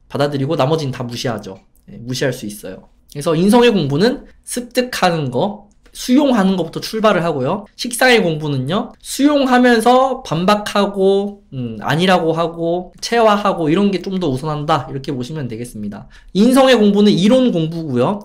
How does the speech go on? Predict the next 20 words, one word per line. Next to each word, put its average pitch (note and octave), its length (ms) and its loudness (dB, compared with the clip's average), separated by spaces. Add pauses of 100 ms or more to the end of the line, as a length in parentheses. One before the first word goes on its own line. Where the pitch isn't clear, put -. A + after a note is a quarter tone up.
식상의 B3 440 0
공부는 D#3 340 -2
실기적 B3 540 0
공부에 C#3 420 -2
잘 C#3 200 -4
맞아요. G#2 600 -6 (280)
이론이 A#3 420 4
중요한 E3 340 -2
게 D#3 60 -4
있고 D3 160 -6
실기가 A#3 560 0
중요한 D#3 340 -4
게 D#3+ 100 -2
있죠. G#2 520 -6 (240)
예, G#2 100 -12
그래서 F#3 380 -2
인성하고 G#3+ 640 2
식상이 A3 360 0
다 D3+ 120 0
있으면요, D3+ 540 -2